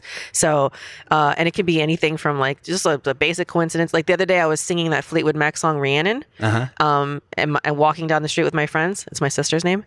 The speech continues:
Speaker 2: Yeah.
Speaker 1: And my sister called me right then
Speaker 2: Yeah.
Speaker 1: as I was singing Rhiannon.
Speaker 2: Yeah.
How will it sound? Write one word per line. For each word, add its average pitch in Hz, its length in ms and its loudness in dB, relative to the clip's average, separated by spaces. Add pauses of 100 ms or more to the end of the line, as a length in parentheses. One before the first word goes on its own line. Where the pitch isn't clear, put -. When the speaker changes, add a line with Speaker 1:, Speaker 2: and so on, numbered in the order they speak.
Speaker 2:
Yeah. 95 220 0
Speaker 1:
And 147 100 -2
my 139 60 2
sister 139 300 0
called - 240 -6
me - 100 -4
right - 180 -4
then - 160 -6 (300)
Speaker 2:
Yeah. 156 140 2
Speaker 1:
as 165 140 0
I 170 80 2
was 165 160 0
singing 151 540 -6 (420)
Rhiannon. - 440 -2 (240)
Speaker 2:
Yeah. 113 280 2